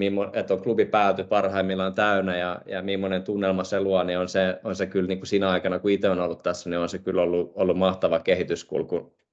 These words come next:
kulku nähdä siitä, että millainen tunnelma parhaimmillaan niin kuin stadionilla on, niin se on, se on, se on kyllä mahtava,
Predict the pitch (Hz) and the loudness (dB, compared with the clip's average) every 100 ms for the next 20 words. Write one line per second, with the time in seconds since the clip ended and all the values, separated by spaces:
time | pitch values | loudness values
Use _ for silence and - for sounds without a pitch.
0 | _ 92 90 95 95 95 90 87 87 87 | _ 0 2 4 4 2 0 0 0 2
1 | 85 90 87 87 95 92 90 85 80 90 | 0 0 -2 -2 -2 0 0 -2 0 2
2 | 87 85 82 82 80 80 80 78 - - | 2 0 0 -2 -2 -2 -4 -6 -8 -12
3 | _ _ _ _ _ _ _ _ _ - | _ _ _ _ _ _ _ _ _ 0
4 | 98 95 87 87 92 95 87 85 90 87 | 4 6 4 4 4 4 2 -4 -4 -4
5 | 92 - 92 87 - - 90 95 92 95 | -6 -8 -6 -6 -10 -8 -4 -2 0 0
6 | 92 87 85 85 - | 0 -4 -6 -8 -14